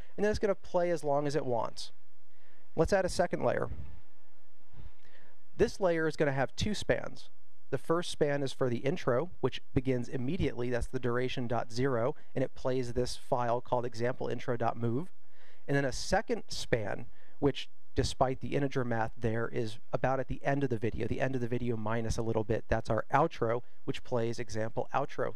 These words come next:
dot move. Take those two layers, stick them in a layered composition. And the rest of this is what you saw before, the output size, the output path, and then running the command.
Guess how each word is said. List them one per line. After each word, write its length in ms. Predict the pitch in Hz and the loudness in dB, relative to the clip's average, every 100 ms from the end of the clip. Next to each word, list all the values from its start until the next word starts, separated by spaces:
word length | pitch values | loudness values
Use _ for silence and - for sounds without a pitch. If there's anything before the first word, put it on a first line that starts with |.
| - | 0
dot 180 | 107 110 | 0 0
move. 240 | 110 110 - - - - - - - - | 0 0 -2 -2 0 0 0 -2 -2 0
Take 160 | - 135 | 0 2
those 200 | 160 151 | 0 0
two 200 | - 180 | 0 2
layers, 440 | 190 123 156 - - - - - - - - - - - - - - - | 2 2 0 -2 -2 -2 -2 -2 -2 -2 -2 -2 -2 -2 -2 -2 -2 -2
stick 300 | - 156 - | 0 0 0
them 140 | 151 | 0
in 60 | 143 | 2
a 120 | 139 | 0
layered 640 | 120 120 156 160 139 135 | 0 0 2 0 0 -2
composition. 720 | - 127 - 135 185 - 120 - - - - - - - | 0 0 0 0 0 0 -2 -2 -2 -2 -2 -2 0 0
And 120 | 139 | 2
the 60 | 131 | 2
rest 240 | 139 143 | 2 2
of 60 | 139 | 0
this 160 | 135 | 0
is 100 | 127 | 0
what 140 | 120 131 | 0 0
you 80 | 123 | 0
saw 180 | 123 | 0
before, 420 | 120 117 160 139 113 | 0 0 0 0 0
the 140 | - | 0
output 380 | 120 - 127 - | 0 0 -2 0
size, 360 | - 117 123 | 0 2 0
the 120 | 117 113 | 0 0
output 360 | 123 - - | 0 -2 -2
path, 360 | - 113 117 117 | 0 0 0 0
and 80 | 117 | -2
then 120 | 113 | 0
running 200 | 117 113 | 0 0
the 60 | 110 | -2
command. 500 | - 143 135 120 | 0 0 0 0